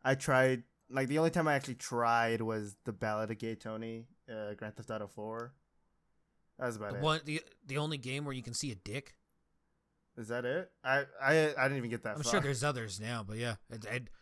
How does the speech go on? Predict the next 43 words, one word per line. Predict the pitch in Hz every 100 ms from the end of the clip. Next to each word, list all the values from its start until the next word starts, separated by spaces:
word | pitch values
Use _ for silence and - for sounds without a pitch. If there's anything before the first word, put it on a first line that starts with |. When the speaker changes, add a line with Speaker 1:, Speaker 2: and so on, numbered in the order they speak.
| _ _ _
Speaker 2:
I, | 143
I, | 139 131 110
I | 131
don't | 170 160
remember | 151 147 147
too | 110 147
much | 131 127
of | 139
the | 127
Ballad | 131 135
of | 131
Gay | 131 135
Tony, | 139 139
but | 131 117
I |
remember, | 123 123 120
like, | 110 104 - _ _ -
there's | 117
one | 131 143
dude | 139 131
you're | 123
trying | 147 131
to |
help | 117 117
out. | 120 117 113
You | 117
just | 113 - -
full | - 156 143
on | 127 117
wiener. | 104 120 110 101
It's | 98
like, | 120 107
Jesus | - 370 - -
Christ, | - 277 226 -
a | 113
little | 202 220
bit | 196
of | 120
warning | 147 269 233
would | 127 120
have | 117
been | 226
nice. | 226 -